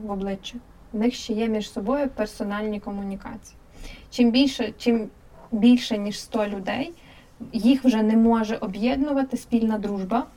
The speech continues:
тому що ти вже не пам'ятаєш всіх в обличчя. В тебе вже немає, ну, внутрішній світ наш не вміщає більше людей. Ми не можемо дружити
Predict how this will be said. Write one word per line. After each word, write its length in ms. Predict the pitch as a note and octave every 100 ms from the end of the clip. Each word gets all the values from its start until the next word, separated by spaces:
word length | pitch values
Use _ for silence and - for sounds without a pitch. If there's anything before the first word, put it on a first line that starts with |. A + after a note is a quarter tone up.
| - - -
тому 220 | A3+ A3
що 280 | - A3+ G#3 - - -
ти 100 | A#3
вже 160 | A3+
не 140 | A3+ A#3
пам'ятаєш 680 | A3+ G3+ G3+ G#3 B3 C#4 -
всіх 280 | - A3+ A3
в 20 |
обличчя. 460 | F#3+ - B3+ -
В 320 | B3+ - - A#3+
тебе 220 | G#3+ G#3+
вже 240 | G3+ A3
немає, 640 | A3 A3 G#3+ G#3 G#3 A#3 C4 - - -
ну, 180 | C4 -
внутрішній 640 | A3 G#3 A#3 A#3+ A#3 - G#3+
світ 240 | - D#4
наш 160 | A#3+ -
не 80 | A#3+
вміщає 560 | C4 B3+ B3 A#3 G#3 G#3+
більше 340 | G#3 A3+ -
людей. 260 | G#3+ G#3+ - - -
Ми 120 | A3+
не 100 | A3+
можемо 420 | G#3+ G#3 G#3 G3+
дружити 680 | F#3 G3+ F#3+ G3 C#4+ -